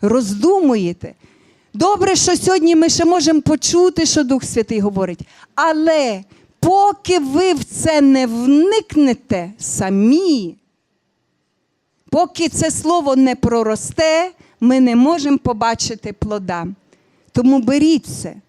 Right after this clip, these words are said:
Хай це проростає. Я вірю, що ми всі побачимо ці плоди.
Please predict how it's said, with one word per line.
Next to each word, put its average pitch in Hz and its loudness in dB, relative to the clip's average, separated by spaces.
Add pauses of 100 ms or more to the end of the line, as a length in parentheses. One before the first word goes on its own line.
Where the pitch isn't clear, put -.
(920)
Хай 302 -4
це - -2
проростає. 247 -4 (1000)
Я 247 0
вірю, 302 0
що - -2
ми 226 2
всі 269 -4
побачимо 233 -2
ці 226 -4
плоди. 196 -4